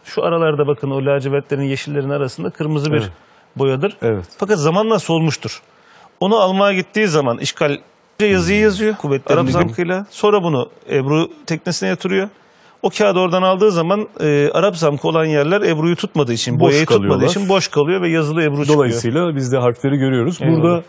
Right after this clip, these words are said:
Speaker 2: e,
Speaker 1: "Gel keyfim gel" yazıyor.
Speaker 2: Evet, bildiğiniz "Gel keyfim gel" yazıyor.
Speaker 1: Evet.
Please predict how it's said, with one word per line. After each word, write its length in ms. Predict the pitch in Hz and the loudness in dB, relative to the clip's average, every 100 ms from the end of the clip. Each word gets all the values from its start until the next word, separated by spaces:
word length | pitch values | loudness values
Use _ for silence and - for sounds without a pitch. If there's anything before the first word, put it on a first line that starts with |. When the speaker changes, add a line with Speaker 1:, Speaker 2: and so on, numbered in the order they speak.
| - _ _ _ _ - | -20 _ _ _ _ -4
Speaker 2:
e, 260 | 117 113 110 | 2 4 4
Speaker 1:
"Gel 220 | 202 214 | 4 2
keyfim 360 | 185 160 220 | -2 -2 -2
gel" 180 | 240 190 | 0 0
yazıyor. 320 | 131 110 117 | 0 0 2
Speaker 2:
Evet, 280 | 220 - - - | 2 0 -8 0
bildiğiniz 480 | 156 147 120 180 147 | 2 2 2 0 4
"Gel 220 | 160 151 | 4 4
keyfim 580 | 135 117 160 185 180 135 | 2 0 0 -4 -4 2
gel" 240 | 147 147 | 4 4
yazıyor. 420 | 107 87 107 160 127 | 0 -2 -2 -2 -4
Speaker 1:
Evet. 240 | 117 - | -6 -10